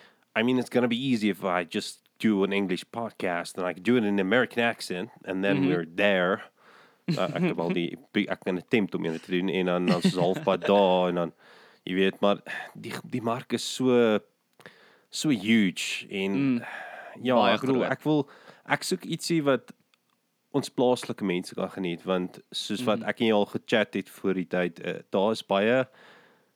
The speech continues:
Speaker 1: dis 'n niche, dis 'n
Speaker 2: Mhm.
Speaker 1: niche mark en
Speaker 2: Heavy.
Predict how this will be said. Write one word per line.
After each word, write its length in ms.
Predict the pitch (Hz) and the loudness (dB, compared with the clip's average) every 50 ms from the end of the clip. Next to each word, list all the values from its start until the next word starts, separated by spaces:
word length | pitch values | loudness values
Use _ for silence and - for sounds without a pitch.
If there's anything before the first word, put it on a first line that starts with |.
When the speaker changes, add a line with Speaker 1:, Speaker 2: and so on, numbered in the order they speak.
| _ - | _ -4
Speaker 1:
dis 140 | 117 120 131 | 0 2 4
'n 100 | 117 107 | 4 4
niche, 400 | 110 117 107 95 - - - - - - - - _ - | 4 4 2 2 -2 -6 -8 -10 -14 -20 -20 -20 _ -16
dis 180 | - - - - | -14 -10 -4 -2
'n 40 | 110 104 107 127 127 | -2 0 0 -2 -4
Speaker 2:
Mhm. 140 | 120 123 110 104 | -4 -4 -2 0
Speaker 1:
niche 220 | 110 110 110 - - | 0 0 -2 -2 -2
mark 380 | 95 87 92 - - - - - - - _ _ - | -2 -2 -2 -6 -10 -16 -20 -20 -20 -20 _ _ -4
en 360 | 101 98 98 98 95 98 92 | -2 0 2 2 2 0 0
Speaker 2:
Heavy. 120 | 104 95 | -4 -8